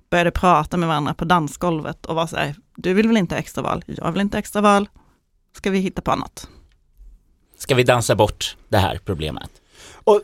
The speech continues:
Speaker 3: och då kom man ju överens om de här två sakerna, men visst innehöll det också skrivningar om att det är bra med block-, fortsatta blocköverskridande uppgörelser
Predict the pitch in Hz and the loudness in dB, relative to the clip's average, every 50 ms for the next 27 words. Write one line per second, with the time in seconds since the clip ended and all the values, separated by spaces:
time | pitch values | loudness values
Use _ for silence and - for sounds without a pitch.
0 | - - - 196 180 214 220 208 - 220 220 220 220 214 208 202 202 175 147 135 | 0 2 4 6 6 6 4 6 4 4 6 6 6 6 8 8 6 6 6 4
1 | 135 120 139 139 143 147 143 131 127 123 - - - 131 131 123 - 127 123 - | 4 4 6 6 6 6 6 6 4 2 0 -2 0 2 2 4 4 2 2 2
2 | 139 135 139 147 160 165 160 165 143 - - - - 202 196 175 151 147 147 151 | 4 4 6 6 6 6 4 2 0 -2 -6 0 2 4 6 6 6 6 6 6
3 | 151 160 185 220 233 233 - - - - - 151 196 202 160 135 - - - 151 | 6 6 6 4 2 0 -4 -6 -10 -6 2 4 6 6 6 2 0 0 2 4
4 | 139 - - - - - - - - - - - - 160 170 185 185 156 135 127 | 4 4 2 -2 -20 -20 -18 -10 -8 -8 -4 2 4 6 6 6 6 4 6 6
5 | 135 151 180 214 226 190 151 135 123 123 117 120 117 123 - - _ _ _ _ | 6 6 6 6 6 6 6 6 6 4 2 2 0 -2 -4 -8 _ _ _ _
6 | _ _ _ _ _ _ _ _ _ _ - - 143 139 - - - 95 95 151 | _ _ _ _ _ _ _ _ _ _ 2 2 2 2 2 -10 -14 -8 0 4
7 | 151 151 151 160 156 139 147 143 160 170 185 175 151 135 123 120 110 110 135 147 | 4 6 6 6 6 6 6 6 6 8 6 6 6 6 4 4 4 4 6 6
8 | 143 143 139 156 156 - - _ _ _ - - - 180 170 139 123 - - 165 | 6 6 6 6 4 2 -2 _ _ _ -4 4 4 4 4 4 0 2 4 2
9 | 160 160 - 165 156 156 165 156 - - 143 127 127 120 - - 139 131 127 127 | 4 4 2 4 4 4 2 2 4 2 2 4 4 2 2 2 2 4 6 6
10 | 127 123 117 147 - - - - 120 135 135 131 131 127 127 123 - - 131 120 | 6 6 6 4 2 0 -4 2 4 4 6 6 4 4 2 0 0 2 2 4
11 | 117 117 113 - | 4 2 0 -2